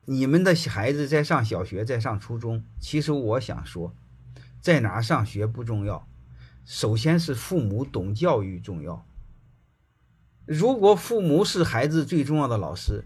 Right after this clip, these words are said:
你们把焦点放在给孩子怎么选学校身上，这个因果主次不就颠倒了吗？你看我们的孩子，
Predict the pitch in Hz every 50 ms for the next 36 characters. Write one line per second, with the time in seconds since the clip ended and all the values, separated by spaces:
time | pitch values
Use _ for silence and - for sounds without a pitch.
0 | - - 135 131 131 147 175 190 185 180 143 120 110 143 175 185 165 - 104 98
1 | 107 110 - - 165 147 117 110 104 107 101 104 101 - - 165 160 160 - -
2 | 87 135 143 139 117 110 110 92 95 113 131 113 - 95 71 95 - - - 131
3 | 135 160 135 - 95 87 87 90 87 - - - _ _ _ _ _ _ _ _
4 | _ _ _ _ _ _ _ _ - 208 190 202 190 165 165 165 - 165 180 214
5 | 220 180 165 160 175 170 - - 104 95 104 - - 202 165 143 151 151 147 120
6 | 104 110 147 160 165 170 170 165 127 92 80 78 78 78 76 - _ _ _ _
7 | _ _ _ _ _ _ _ _ _ _ _ _ _ _ _ _ _ _ _ _
8 | - - 143 160 190 220 - - 196 175 147 117 107 117 131 131 117 110 - -
9 | 67 98 104 113 -